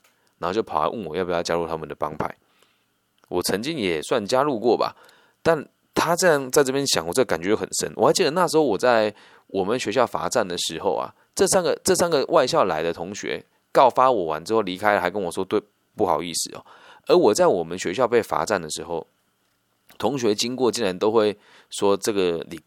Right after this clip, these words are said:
李根熙爱打架啦，他是流氓啦，他是混混啦。”然后那一个被我保护的智能有障碍的同学，甚至连一句谢谢都没有告诉我。那你说我能不变坏吗？那我就和这群朋友混在一起咯。那之后的故事有机会再跟大家分享。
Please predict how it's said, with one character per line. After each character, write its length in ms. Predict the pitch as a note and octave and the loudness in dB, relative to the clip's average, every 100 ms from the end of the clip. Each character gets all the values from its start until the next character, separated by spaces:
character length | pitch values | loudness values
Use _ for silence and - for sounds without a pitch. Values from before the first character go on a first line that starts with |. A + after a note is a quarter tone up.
| _ | _
李 120 | F#2 | -8
根 100 | F#2 | -4
熙 100 | G#2 | 0
爱 160 | G#2+ G2+ | 2 0
打 220 | E2 - | -2 -8
架 220 | - G#2 | -2 0
啦， 300 | E2+ D#2+ D#2 | 0 -2 -4
他 100 | D#2 | -6
是 80 | F#2 | -8
流 200 | F2+ E2 | -4 -4
氓 240 | G#2+ D#2+ D2+ | -2 -4 -4
啦， 140 | D#2 | -8
他 80 | E2+ | -6
是 100 | G2 | -6
混 200 | G#2+ G2+ | -4 -6
混 200 | F2 G2 | -2 -4
啦。” 220 | D2+ C#2+ C#2+ _ _ _ _ | -4 -14 -16 _ _ _ _
然 100 | - | 0
后 80 | B2 | 2
那 220 | C#3+ B2+ D3 | 2 0 0
一 60 | |
个 680 | C3 A#2+ G#2 F#2+ E2+ C2 A#1+ - | 4 4 4 2 2 0 -4 0
被 160 | F3 B2+ | 4 4
我 180 | A2 C3+ | 4 2
保 300 | - E2 F2 | 2 0 0
护 200 | B2+ A2+ | -2 -2
的 100 | F#2+ | -2
智 200 | - A#2+ | -4 -4
能 80 | |
有 140 | F2+ E2 | -6 -2
障 180 | A#2 G#2+ | -2 0
碍 120 | F#2 | 0
的 100 | F2 | -2
同 240 | - E2 | -6 -12
学， 320 | F#2+ - - - _ _ _ _ _ - - | -12 -12 -12 -16 _ _ _ _ _ -6 -2
甚 100 | C#3 | 0
至 100 | B2+ | 0
连 160 | G#2 | -2
一 40 | G2 | -2
句 140 | A2 | -2
谢 140 | A2 G#2 | -2 -2
谢 100 | E2+ | -4
都 100 | F2 | -6
没 120 | E2 | -4
有 60 | |
告 160 | D#2 B1+ | 0 0
诉 120 | - - | 0 -12
我。 200 | - - _ | -14 -20 _
那 120 | G#2 | -6
你 80 | A2+ | -2
说 120 | G2+ | 0
我 160 | B2+ G#2 | 2 2
能 200 | E2+ A2 | 0 -4
不 100 | G#2+ | -4
变 220 | A2 B2 | 0 -2
坏 240 | G2 B2 F#2 | 0 -2 -2
吗？ 160 | - _ _ _ - | -8 _ _ _ -4
那 120 | A#2+ | -2
我 80 | F2 | 0
就 120 | G#2+ | 0
和 120 | A#2+ | 0
这 100 | G#2+ | -2
群 160 | G2 F#2 | -4 -6
朋 100 | G2+ | -6
友 100 | F2 | -4
混 200 | A2 G2 | -2 -2
在 180 | F#2+ F2 | 0 0
一 60 | |
起 160 | F#2 - | -2 -6
咯。 180 | C2 - _ _ - | -10 -12 _ _ -8
那 120 | G2+ | -4
之 200 | - A#2+ | -2 0
后 120 | C3+ | 2
的 80 | A2 | 0
故 180 | G#2 A2+ | 0 -2
事 140 | G#2 | -4
有 100 | F#2 | -4
机 120 | E2 F#2 | -2 -2
会 40 | |
再 80 | F2+ | -2
跟 160 | F2 | -4
大 100 | E2+ | -4
家 120 | D#2+ D#2+ | -4 -4
分 220 | D2+ D2 | -8 -10
享。 140 | - | -12